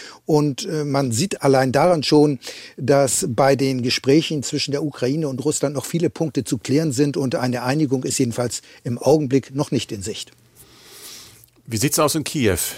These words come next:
Speaker 2: in der Hauptstadt? Ich habe heute bei C N N den Bürgermeister gehört, Klitschko, der noch mal ganz klar gesagt hat, „Wir leisten Widerstand.“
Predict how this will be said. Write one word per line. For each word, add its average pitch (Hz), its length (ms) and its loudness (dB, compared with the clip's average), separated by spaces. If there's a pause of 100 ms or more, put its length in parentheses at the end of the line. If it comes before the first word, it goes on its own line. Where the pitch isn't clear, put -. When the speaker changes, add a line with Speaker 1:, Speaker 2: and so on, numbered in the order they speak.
(100)
Speaker 2:
in 110 160 -2
der 104 200 2
Hauptstadt? - 580 -4
Ich - 100 -10
habe 107 140 -6
heute 110 180 0
bei 95 160 0
C - 220 -2
N 95 120 -2
N 113 160 -6
den 101 160 -6
Bürgermeister 113 840 -2
gehört, 113 400 -4
Klitschko, 110 480 -4
der 101 100 -2
noch 101 160 -4
mal 104 140 -4
ganz 101 260 -6
klar 101 220 -2
gesagt 104 320 -2
hat, 98 160 -6
„Wir 110 200 -4
leisten 95 560 -4
Widerstand.“ 113 760 -6